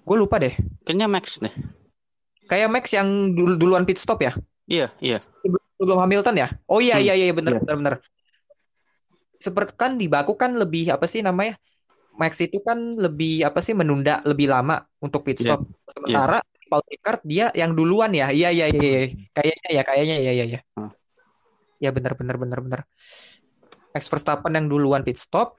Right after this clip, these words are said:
Speaker 1: lalu baru Hamilton gitu. Ya istilahnya kebalik lah strateginya dibanding yang di Baku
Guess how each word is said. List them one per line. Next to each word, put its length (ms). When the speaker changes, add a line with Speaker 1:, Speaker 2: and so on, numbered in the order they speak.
Speaker 1:
lalu 240
baru 240
Hamilton 720
gitu. 320
Ya 220
istilahnya 800
kebalik 500
lah 160
strateginya 1120
dibanding 540
yang 80
di 80
Baku 400